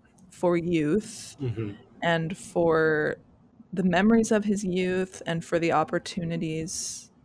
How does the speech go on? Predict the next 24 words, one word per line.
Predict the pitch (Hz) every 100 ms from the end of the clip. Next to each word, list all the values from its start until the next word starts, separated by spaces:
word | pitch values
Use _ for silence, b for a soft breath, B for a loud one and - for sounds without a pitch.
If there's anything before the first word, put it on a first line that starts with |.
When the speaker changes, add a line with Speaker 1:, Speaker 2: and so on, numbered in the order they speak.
| - -
Speaker 1:
that | 165 160
he | - _ _ _ _ _ _ _ _ _ _ _ _
sees | - - 208 190
them | 185 180
very | 170 165 165
clearly | - 165 160 156 170 175 -
and | 165
isn't, | 156 180 180 165 - - _ _ _ _ _ -
uh, | - -
doesn't | 214 220 220
withhold, | 202 185 - 180 175 165
uh, | - - 247
doesn't | 202 208 220
pull, | - 226
pull | - 262 240
any | 208
punches | 196 180 170 165
when | 160
describing | 160 - 165 165 151 151 - _ 175
the | 170 175 156 151 - _ -
tragic | 180 165 175 -
fates | 165 151 156 -
that | 135 - -
different | 165 - 160